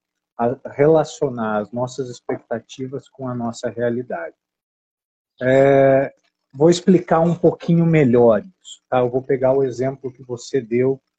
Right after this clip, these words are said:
sobre a tensão que todo mundo tá relativa ao momento político nacional. É,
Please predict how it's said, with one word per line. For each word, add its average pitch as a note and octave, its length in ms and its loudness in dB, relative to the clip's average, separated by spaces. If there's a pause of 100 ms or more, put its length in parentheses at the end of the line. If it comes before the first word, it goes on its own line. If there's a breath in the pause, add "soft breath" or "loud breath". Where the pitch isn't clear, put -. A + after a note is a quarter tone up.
(320)
sobre B2+ 720 -2
a B2+ 100 2
tensão E3 880 0 (400)
que C#3+ 100 -10
todo C#3+ 300 2
mundo C3+ 320 -6
tá D3+ 440 0 (380)
relativa C#3+ 800 -2
ao C#3 140 -2
momento C3 500 -8 (120)
político B2+ 640 -6
nacional. A#2+ 640 -10 (1200 soft breath)
É, C3 840 4